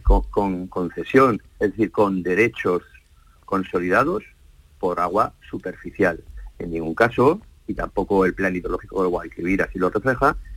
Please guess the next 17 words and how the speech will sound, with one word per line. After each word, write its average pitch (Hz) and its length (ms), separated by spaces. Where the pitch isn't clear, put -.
en 87 100
ningún 90 240
caso 104 460
para, 95 460
eh, 80 600
que 82 220
aparezcan 98 520
nuevas 110 420
hectáreas 131 720
a 95 100
las 90 140
que 95 120
haya 104 220
que 104 160
surtir 110 580
con 90 220
agua 104 380